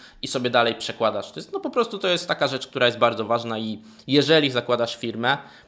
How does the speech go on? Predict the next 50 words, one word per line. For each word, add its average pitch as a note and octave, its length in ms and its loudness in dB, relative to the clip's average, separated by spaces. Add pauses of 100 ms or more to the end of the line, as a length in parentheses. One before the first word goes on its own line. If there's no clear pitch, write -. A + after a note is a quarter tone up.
no C#4 140 0
to C4+ 120 2
musisz B3 240 -2
się A3+ 120 -4
po G#3 100 -2
prostu F#3+ 260 -2
wiąz-, D#3+ 640 -4
to F3+ 100 2
wiąże F#3+ 300 2
się F3+ 100 -2
po F3 100 -4
prostu E3 300 -4
z - 60 -6
tym, D#3+ 160 0
że D3 120 2
masz C#3+ 220 0
swoje C3+ 260 2
obowiązki, C#3+ 500 0
które A#2+ 200 -2
musisz A#2 280 -6
wykonać G#2+ 560 -4 (380)
i, C#3+ 400 -2 (340)
mm, B2+ 560 -6
to E3 120 4
jest D#3 120 4
bardzo D3 220 4
ważne, B2 420 2
pilność, B2 580 -4 (160)
e, A2+ 560 0
zro-, A#2 360 -2
robienia A#2 460 -2
tych A#2 160 -12
obowiązków, A2 720 -8
żeby A2 200 -6
to - 100 -14
wszystko - 260 -12
było G#2+ 180 -8
po - 100 -16
prostu - 260 -12
w - 60 -20
terminie, D3 360 -4
na A2+ 120 -6
czasie, A#2 320 -2
żeby G#2+ 200 -10
tam G#2+ 140 -6
nie G#2+ 100 -10
trzeba G#2+ 240 -8
było G2+ 220 -8
potem G#2+ 300 -12
nic, G2 260 -16